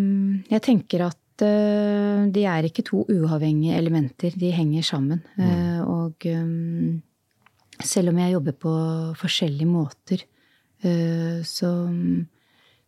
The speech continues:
Speaker 1: tror jeg nok ikke at interiørfoto og bildene kunne blitt, eh, det samme, eh,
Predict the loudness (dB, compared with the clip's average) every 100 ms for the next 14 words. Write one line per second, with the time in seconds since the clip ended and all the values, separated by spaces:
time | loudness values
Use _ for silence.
0 | _ -2 0 2 2 0 0 -4 -4 -4
1 | -2 -2 -2 0 0 -2 -4 -6 -6 _
2 | _ _ -6 -2 0 0 -2 -2 -2 -4
3 | 0 -2 0 -2 -2 0 -2 0 -4 -4
4 | _ _ -2 0 0 -2 -4 -6 -8 _
5 | _ _ _ -4 -4 0 2 4 4 2
6 | 2 0 -2 _ _ _ _ _ -6 -4
7 | -2 -4 -4 -6 -6 -6 -6 -4 -4 -6